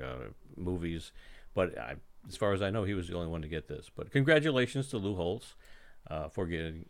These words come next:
for receiving the Presidential Medal of Freedom last week.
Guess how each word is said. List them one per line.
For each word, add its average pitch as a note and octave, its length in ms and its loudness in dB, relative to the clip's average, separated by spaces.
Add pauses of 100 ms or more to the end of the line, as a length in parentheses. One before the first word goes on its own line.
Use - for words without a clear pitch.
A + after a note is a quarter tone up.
for D#2+ 220 -4 (120)
receiving G2 400 0
the F2+ 140 -2
Presidential E2+ 640 -4
Medal E2+ 260 0
of A#2 80 -2
Freedom D#3 340 -2
last C#2 260 -10
week. - 180 -10